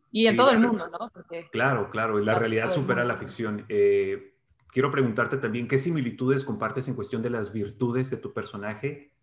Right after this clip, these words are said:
Speaker 2: de, de, de ahora? Eh, se va a llamar, no Victoria, cambia el nombre a Valentina, ¿dices?
Speaker 1: Valentina Costa, que digo, sigue siendo también Victoria Lamas en, en algunos momentos, en otros es
Speaker 2: Ujú.
Speaker 1: Valentina Costa, pero sí, comparto,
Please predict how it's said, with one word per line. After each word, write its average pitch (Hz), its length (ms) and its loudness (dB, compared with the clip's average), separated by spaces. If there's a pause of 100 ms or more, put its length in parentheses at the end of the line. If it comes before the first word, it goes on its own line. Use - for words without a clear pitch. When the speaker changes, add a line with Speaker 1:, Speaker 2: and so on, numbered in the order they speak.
Speaker 2:
de, 98 460 -6 (100)
de, 92 400 -10
de 98 120 -6
ahora? 101 520 -2
Eh, 104 160 -6
se 123 140 -2
va 123 80 6
a 135 40 8
llamar, 139 260 4
no 127 120 4
Victoria, 151 460 0
cambia 139 200 4
el 139 80 2
nombre 143 240 2
a 196 460 2
Valentina, 208 640 0
¿dices? 214 340 -2
Speaker 1:
Valentina 214 580 2
Costa, 202 300 0
que 240 140 2
digo, 240 180 4
sigue 269 240 2
siendo 254 260 0
también 208 360 0
Victoria 214 400 2
Lamas 202 380 2
en, 170 220 -12
en 170 140 -14
algunos 175 320 -10
momentos, 220 480 0
en 175 100 -6
otros 175 400 -6 (400)
es - 140 0
Speaker 2:
Ujú. - 20 0
Speaker 1:
Valentina 185 540 0
Costa, 220 500 4
pero 202 200 4
sí, 247 360 4
comparto, 247 840 4